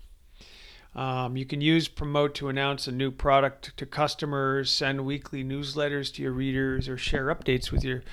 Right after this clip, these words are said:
most loyal fans. You definitely need domain and website integration to make use of email campaigns, again, as opposed to specific email apps like MailChimp,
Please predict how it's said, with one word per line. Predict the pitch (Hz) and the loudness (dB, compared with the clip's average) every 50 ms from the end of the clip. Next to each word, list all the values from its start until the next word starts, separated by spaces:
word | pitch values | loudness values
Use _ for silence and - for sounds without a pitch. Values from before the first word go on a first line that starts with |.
| - - - | -12 -12 -10
most | - - 147 147 - - | -2 0 0 0 0 4
loyal | 147 156 170 175 165 | 6 8 8 8 8
fans. | 165 175 185 208 208 185 143 117 - - - - - - - - - - - - - - - | 6 4 4 4 4 2 0 -4 -6 -10 -12 -16 -20 -18 -18 -20 -18 -20 -20 -20 -20 -20 -10
You | - 147 156 165 160 143 - - | -2 2 2 2 2 -2 -8 6
definitely | - 196 190 196 190 185 180 185 180 175 170 | 10 10 10 10 8 2 2 4 4 6 4
need | 170 170 175 180 180 175 170 170 156 139 | 4 4 4 6 6 6 4 4 2 4
domain | 131 165 160 160 165 165 160 160 160 | 6 6 8 8 8 6 6 6 6
and | 156 147 143 | 6 6 6
website | 147 151 156 147 - - 160 147 147 | 6 6 6 6 4 4 6 6 6
integration | 143 131 135 131 131 - 131 135 143 123 - 139 131 123 | 6 4 2 -2 0 2 4 4 4 4 2 0 0 -2
to | - 135 | 0 0
make | 131 127 127 120 - 175 | 0 0 0 -2 2 6
use | 202 269 294 269 - | 8 8 8 8 6
of | - 147 127 | 4 4 4
email | 123 117 113 107 101 | 2 2 2 0 -2
campaigns, | 101 - 117 101 98 - - 104 95 98 101 110 127 | -2 -4 -4 -4 -2 0 0 0 0 -2 -4 -6 -6
again, | 110 - 107 98 98 123 135 - - - - - - - | -2 0 0 0 0 0 -4 -6 -10 -18 -18 -18 -2 0
as | 139 139 139 | 0 2 4
opposed | 127 - 123 123 120 113 - - | 6 6 6 6 2 0 0 0
to | 139 135 139 | -2 -2 -2
specific | 131 - - - - 131 - - 143 135 - 147 131 | -2 -6 -8 -4 -2 -2 -2 -2 -2 -2 -2 -2 -2
email | 135 120 113 113 113 117 131 135 - - - | -2 -4 -4 -2 -4 -2 -4 -4 -6 -6 -4
apps | - 127 120 - - - | -4 -4 -2 0 2 2
like | - - | 2 2
MailChimp, | - 214 262 233 - - - - | 2 0 0 -2 -2 -4 -6 -6